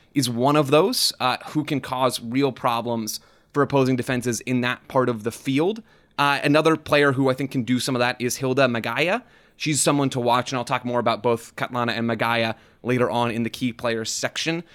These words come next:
They can cause real problems running and being a bit more direct. So coming into this World Cup for South Africa, I think they'll have to be very sharp in possession. And, and maybe the, the most important thing for them is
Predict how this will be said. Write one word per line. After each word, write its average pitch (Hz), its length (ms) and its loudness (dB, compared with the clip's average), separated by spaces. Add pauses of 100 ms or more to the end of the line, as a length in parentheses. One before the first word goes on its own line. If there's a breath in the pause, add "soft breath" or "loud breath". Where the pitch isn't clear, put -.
(120 soft breath)
They 147 140 2
can 156 320 0
cause 143 320 2
real 143 120 2
problems 139 480 0
running 131 500 2
and 117 120 -4
being 131 220 0
a 131 40 0
bit 123 200 -2
more 131 160 0
direct. 123 500 -2 (400 soft breath)
So 147 120 -10
coming 185 340 0
into 160 200 2
this 147 220 2
World 127 280 0
Cup 127 240 -4
for 135 100 -4
South 123 200 -4
Africa, 127 380 -2
I 120 60 2
think 131 200 -4
they'll 135 120 2
have - 460 -6
to 139 80 0
be 123 160 0
very 127 420 2
sharp 123 340 0
in 117 100 -4
possession. 120 600 -4 (360 soft breath)
And, 156 220 -2
and 143 240 -4
maybe 160 300 0
the, 135 200 2
the 135 80 -4
most 139 240 2
important 135 400 0
thing 123 120 -2
for 131 80 -4
them 127 180 2
is 120 240 -2